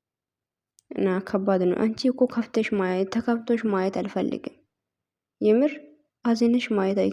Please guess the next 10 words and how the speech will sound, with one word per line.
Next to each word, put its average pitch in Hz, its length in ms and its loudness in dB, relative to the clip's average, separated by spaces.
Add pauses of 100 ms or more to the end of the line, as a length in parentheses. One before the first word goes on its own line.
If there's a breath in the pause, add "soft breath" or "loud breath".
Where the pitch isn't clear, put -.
(100)
አልፈልግም 190 640 0
ሄሚዬ፣ 185 360 2 (140)
የምር 214 280 2 (120)
ነው። 185 160 0 (1080)
ኧረ 220 180 4
በእግዚአብሔር 196 580 4
ሄሚዬ 220 300 6
ታርቃችሁ 196 640 4
ነው 190 180 6
ልንስ 180 340 4